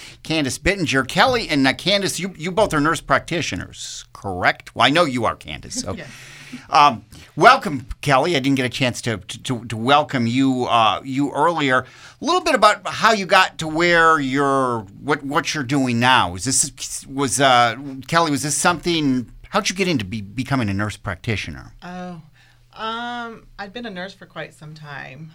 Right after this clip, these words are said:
Speaker 2: um, and actually I was tired of the bedside. <laughs> So,
Speaker 1: Okay.
Speaker 2: um, you know, just the hours at the hospital. So I wanted more flexibility in my schedule. So anyways, that's how I ended up going into the, an N P role. But I started out as a hospitalist at, uh,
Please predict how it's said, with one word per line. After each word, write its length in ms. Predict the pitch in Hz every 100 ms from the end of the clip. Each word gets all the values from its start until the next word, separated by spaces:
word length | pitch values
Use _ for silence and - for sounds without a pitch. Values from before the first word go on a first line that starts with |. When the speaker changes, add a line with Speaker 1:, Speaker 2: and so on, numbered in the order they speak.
| _ -
Speaker 2:
um, 540 | 165 151 143 147 165 _ _
and 160 | 185 165
actually 380 | 156 156 175 147
I 60 |
was 140 | 143 143
tired 420 | 156 143 135 - _
of 140 | 143 147 _
the 60 | -
bedside. 640 | - - _ - - 190
<laughs> 60 | 160 -
So, 220 | - 147
Speaker 1:
Okay. 380 | 185 - 175 262 - - - - -
Speaker 2:
um, 460 | 185 175 160 156 _
you 160 | 185 175
know, 220 | 156 151 147
just 240 | 165 156
the 120 | 160 147 _
hours 360 | 170 160 147 139
at 100 | 135
the 60 |
hospital. 600 | 143 - - 147 - 156 - _ _ _
So 100 | 180
I 60 | 160
wanted 220 | 151 147
more 120 | 143
flexibility 560 | 147 147 - 147 147 147
in 60 |
my 100 | 156
schedule. 640 | 156 - - - 165 180 _ _ _ _ _
So 200 | 170 156
anyways, 400 | 160 170 147 147 -
that's 280 | 185 180
how 160 | 180 160
I 60 | 151
ended 200 | 143 139
up 140 | 135
going 200 | 151 143
into 220 | 143 147
the, 120 | - 151
an 100 | 151
N 120 | 156
P 120 | 156
role. 260 | 147 143 139
But 100 | 147
I 80 | 156
started 280 | 196 180
out 120 | 165 160
as 80 |
a 60 | 147
hospitalist 680 | 160 147 - 143 143 - 160
at, 220 | 151 151
uh, 320 | 160 151 147